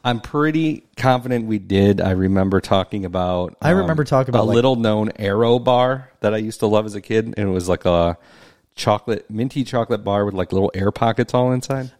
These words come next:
Speaker 2: A minty chocolate.
Speaker 1: Yeah,
Speaker 2: A
Speaker 1: minty.
Speaker 2: lot of people don't like the whole mint, mint chocolate deal.
Speaker 1: Really?
Speaker 2: Yeah, a lot of people. Every time I bring up a mint chocolate, a lot of people give me a disgusting look.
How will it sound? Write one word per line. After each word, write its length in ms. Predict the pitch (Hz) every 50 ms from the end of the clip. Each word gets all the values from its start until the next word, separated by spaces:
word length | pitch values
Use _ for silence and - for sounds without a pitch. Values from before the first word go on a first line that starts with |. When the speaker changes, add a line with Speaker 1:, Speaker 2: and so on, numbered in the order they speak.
| _ -
Speaker 2:
A 60 | 120
minty 480 | 113 113 110 120 143 156 - - 110 98
chocolate. 460 | - 101 87 78 - - - - - _ _ _ -
Speaker 1:
Yeah, 180 | 117 104 95
Speaker 2:
A 20 | 85
Speaker 1:
minty. 200 | 90 95 98 107
Speaker 2:
lot 180 | 127 143 175 208
of 60 | 202
people 220 | - 196 185 196 156
don't 240 | 135 135 143 131 107
like 180 | 120 123 120 -
the 120 | - 110
whole 180 | 101 110 107 107
mint, 300 | 107 104 104 104 107 - _ _ _ _
mint 260 | - 107 110 107 98 -
chocolate 480 | - 110 98 101 - 101 92 87 - _ _ _ _ 101
deal. 340 | 104 101 95 82 82 85 - -
Speaker 1:
Really? 240 | 95 101 123 147 151 _ _ _ _ _ _ _ _
Speaker 2:
Yeah, 120 | - 196 170
a 40 |
lot 160 | 104 104 143 170
of 60 | 131
people. 220 | 110 98 98 85 92
Every 200 | 123 151 156 143
time 200 | - 143 139 135
I 140 | 120 113
bring 240 | 110 107 117 127 127
up 140 | 120 117 -
a 20 | 101
mint 220 | 101 110 113 -
chocolate, 460 | - - 110 104 107 - 87 85 - - - - _ _ _ _ _ _ _ _ _ _ _ _ _
a 60 | - 78
lot 180 | 87 104 98
of 60 | 87
people 200 | - 113 92 110 107
give 200 | 107 110 104 107
me 240 | 113 110 110 104 98
a 120 | 95 95
disgusting 640 | 92 98 98 - - - 101 87 - - 95 95 110
look. 300 | 123 104 80 73 - -